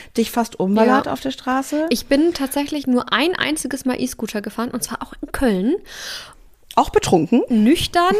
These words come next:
Speaker 1: <laughs>
Speaker 2: zur Arbeit tatsächlich. Wir haben kein Taxi bekommen. Wir mussten auf die Messe
Speaker 1: <laughs>
Speaker 2: vom Hotel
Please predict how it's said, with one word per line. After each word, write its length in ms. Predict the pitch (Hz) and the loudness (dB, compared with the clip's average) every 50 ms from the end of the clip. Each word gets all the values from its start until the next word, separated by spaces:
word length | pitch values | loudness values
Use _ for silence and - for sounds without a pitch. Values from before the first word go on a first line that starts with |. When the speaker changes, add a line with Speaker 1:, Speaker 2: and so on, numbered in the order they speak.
| 466 214 208 | 2 0 0
Speaker 1:
<laughs> 200 | - - - - | -2 -4 -6 -4
Speaker 2:
zur 280 | - - - 320 - | -2 0 0 2 2
Arbeit 380 | 262 277 294 302 269 247 247 247 | 4 4 4 4 4 4 4 2
tatsächlich. 400 | 233 233 - 226 220 - 269 254 | 0 -4 -4 -4 -4 -4 -4 -2
Wir 60 | 247 247 | 0 0
haben 80 | 262 | 0
kein 160 | 254 262 254 | 0 0 -2
Taxi 240 | - 262 277 - - | -2 -2 -4 -4 -4
bekommen. 320 | 214 196 190 208 190 190 202 | -6 -4 -4 -4 -2 0 0
Wir 60 | 208 | 2
mussten 300 | 233 302 294 - - - | 2 0 0 -2 -4 -4
auf 160 | - 220 - | -4 -4 -2
die 120 | - 233 | -2 -2
Messe 320 | 214 208 233 269 220 - 359 403 480 - | 0 2 0 0 2 2 2 2 2 2
Speaker 1:
<laughs> 80 | 294 | -2
Speaker 2:
vom 260 | - - 262 240 226 | -2 0 0 0 0
Hotel 480 | 233 240 233 - - 254 254 269 294 339 | 0 -2 -2 -2 0 0 2 2 2 0